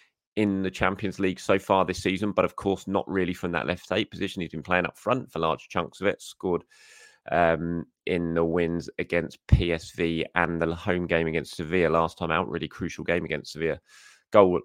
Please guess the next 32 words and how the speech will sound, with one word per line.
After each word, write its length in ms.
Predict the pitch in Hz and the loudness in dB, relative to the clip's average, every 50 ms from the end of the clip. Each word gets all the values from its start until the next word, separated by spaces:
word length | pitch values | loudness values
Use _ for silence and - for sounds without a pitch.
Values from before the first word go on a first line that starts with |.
| - - | -6 -8
against 280 | - 92 80 - - - | -4 -4 -4 -4 -6 -12
Sevilla 240 | - 65 82 80 | -6 -2 0 0
last 260 | 80 80 80 78 78 - | 2 2 2 0 0 -4
time 140 | - 80 | -6 -4
out, 220 | 78 78 76 - - | -2 -2 -4 -4 -6
in 40 | - | -10
fact, 280 | - - 85 - - | -4 -4 -4 -4 -4
didn't 160 | 95 85 85 | -6 -6 -4
he, 60 | 85 80 | -4 -2
with 120 | 80 73 | -2 -2
the, 180 | 85 85 85 82 | 0 0 2 2
uh, 200 | 80 82 76 - | 2 2 2 0
with 100 | 78 80 | 2 2
that 160 | 76 62 92 | 2 2 2
header 180 | 98 90 78 | -2 -4 -4
just 220 | 80 - 85 - - | -4 -4 -6 -12 -14
before 380 | _ - - 92 90 82 85 _ _ - - - - - - _ _ - | _ -12 -4 0 0 0 -2 _ _ -20 -20 -20 -20 -20 -20 _ _ 2
half 300 | 117 104 92 82 - - | 4 4 4 4 2 4
time. 340 | - 123 107 90 87 87 85 | 4 6 6 6 4 4 0
So, 280 | - - 110 104 90 - - - - - - - _ _ - - | 4 6 8 8 6 4 -4 -20 -20 -20 -20 -20 _ _ 2 8
um, 400 | - 113 117 113 113 113 110 - - _ _ _ _ _ _ _ _ _ - - _ _ _ _ - | 10 10 10 10 6 2 0 -2 -6 _ _ _ _ _ _ _ _ _ -12 -12 _ _ _ _ 0
uh, 160 | 107 107 104 | 4 6 6
no, 160 | 104 123 123 104 | 8 8 6 6
that 80 | 95 | 6
was 120 | 82 71 - | 4 2 0
against 220 | - 98 - - | -2 -4 0 4
Burnley. 280 | - 95 87 80 80 76 | 4 6 6 4 2 -4
Sorry, 300 | - - 76 76 73 82 | -4 -2 -2 -2 -2 -4
I'm 100 | 80 78 | -6 -6
getting 240 | - 78 71 65 | -4 -4 -4 -6
cut, 240 | - - 101 - - | -6 -6 -6 -6 -6
t-, 120 | - - | -6 -12